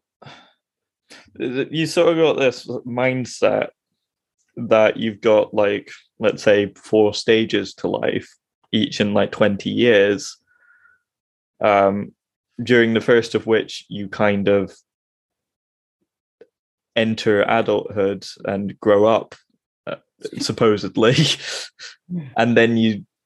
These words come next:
Speaker 1: presumably start working, um, or
Speaker 2: I
Speaker 1: some sort of career begins, and then you enter sort of senior phase of that career,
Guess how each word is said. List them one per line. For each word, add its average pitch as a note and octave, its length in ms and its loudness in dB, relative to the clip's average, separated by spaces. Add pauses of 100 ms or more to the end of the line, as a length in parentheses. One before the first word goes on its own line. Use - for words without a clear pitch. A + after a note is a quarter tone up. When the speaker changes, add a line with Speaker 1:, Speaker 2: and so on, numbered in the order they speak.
(220)
Speaker 1:
presumably A2 640 2
start G#2 360 0
working, G#2 760 -2 (420)
um, G2 600 0
or G2+ 280 0 (160)
Speaker 2:
I - 160 -4
Speaker 1:
some G#2+ 240 0
sort G#2 220 0
of - 100 -4
career G#2 560 2
begins, G#2 680 -2
and G#2 140 -2
then G#2 160 0
you G#2 120 2
enter G#2 280 0
sort G2+ 220 -2
of F#2 80 -4
senior C3+ 340 0
phase G#2+ 240 0
of G2 120 -8
that G#2+ 180 -2
career, G#2 340 0